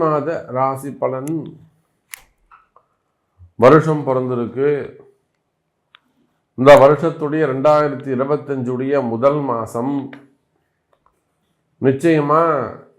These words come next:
எனதருமை கும்பராசி அன்பர்களே, இந்த மாதம் சிறப்பான மாதமாக உங்களுக்கு அமைகிறது. காரணம் என்னன்னு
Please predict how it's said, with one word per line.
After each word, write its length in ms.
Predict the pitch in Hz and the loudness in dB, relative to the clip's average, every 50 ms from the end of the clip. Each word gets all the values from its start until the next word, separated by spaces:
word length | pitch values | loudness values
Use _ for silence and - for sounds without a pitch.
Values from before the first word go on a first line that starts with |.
| _ _ _ _ _ _ - 117 | _ _ _ _ _ _ -4 -2
எனதருமை 520 | 127 135 131 120 127 120 123 123 135 147 147 135 120 - - 131 - - _ _ _ _ _ _ _ _ _ _ _ _ _ _ - | -2 0 0 0 0 -2 -2 -4 -6 -6 -8 -8 -10 -12 -12 -16 -20 -20 _ _ _ _ _ _ _ _ _ _ _ _ _ _ -2
கும்பராசி 760 | 139 147 160 170 165 165 165 156 147 143 143 139 143 - 151 131 110 | -2 0 0 2 2 2 4 4 2 2 0 -2 -6 -10 -8 -8 -6
அன்பர்களே, 540 | 113 127 127 123 127 117 117 120 123 135 147 151 147 - - 113 110 | -6 -6 -6 -6 -6 -6 -6 -6 -6 -4 -4 -6 -6 -8 -10 -10 -10
இந்த 160 | 117 117 113 107 107 113 | -6 -4 -4 -4 -4 -2
மாதம் 360 | 120 127 135 127 127 123 120 - - - _ _ | -2 -2 -2 -2 -4 -8 -10 -12 -18 -20 _ _
சிறப்பான 680 | - 117 113 123 127 123 - - 135 135 135 135 143 156 151 135 120 | -4 -2 0 0 0 0 -2 -4 -4 -2 -2 -4 -6 -6 -6 -6 -6
மாதமாக 680 | 117 120 127 123 131 127 127 123 123 123 120 - - - 123 120 123 | -6 -6 -6 -6 -6 -8 -8 -8 -8 -10 -10 -12 -12 -10 -8 -6 -6
உங்களுக்கு 480 | 131 127 135 131 127 123 127 - - 151 147 139 | -6 -4 -4 -6 -6 -6 -10 -10 -8 -6 -4 -4
அமைகிறது. 580 | 131 135 135 135 139 135 131 131 127 135 135 143 160 165 - - - - _ _ _ _ _ _ _ _ _ _ _ _ _ _ _ _ _ _ _ _ _ _ _ - 82 82 - - _ - - 113 - - 135 | -4 -6 -10 -12 -12 -12 -12 -12 -12 -12 -10 -8 -6 -6 -6 -6 -10 -12 _ _ _ _ _ _ _ _ _ _ _ _ _ _ _ _ _ _ _ _ _ _ _ -6 -6 -6 -8 -12 _ -20 -20 -10 2 6 8
காரணம் 500 | 123 131 156 175 185 180 180 180 170 160 147 139 | 10 10 10 8 6 4 2 0 -2 -2 -2 -2
என்னன்னு 300 | 135 147 156 160 160 | -2 -2 -2 -2 -4